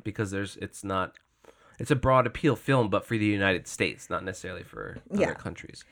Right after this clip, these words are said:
Speaker 1: whereas Avatar's themes and, and stuff are a little bit more broad.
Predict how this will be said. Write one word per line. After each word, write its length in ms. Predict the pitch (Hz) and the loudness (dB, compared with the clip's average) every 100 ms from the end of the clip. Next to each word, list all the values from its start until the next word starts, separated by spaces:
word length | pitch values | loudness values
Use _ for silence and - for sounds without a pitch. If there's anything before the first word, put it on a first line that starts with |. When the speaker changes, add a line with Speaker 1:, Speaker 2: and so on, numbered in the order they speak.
| - | -6
Speaker 1:
whereas 380 | 101 90 87 87 | 2 4 2 0
Avatar's 800 | 90 92 - - - - - - - - - - - _ | -2 -2 -4 -6 -6 -6 -10 -14 -18 -20 -20 -20 -20 _
themes 440 | - 113 101 98 92 | -2 2 2 0 -2
and, 240 | 87 85 | -6 -6
and 200 | 82 85 | -8 -8
stuff 320 | - 85 80 85 | -6 -4 -4 -4
are 60 | |
a 40 | 85 | -6
little 200 | 87 87 | -4 -4
bit 160 | 87 | -4
more 240 | 87 87 85 | -4 -6 -6
broad. 380 | - 85 76 | -6 -4 -6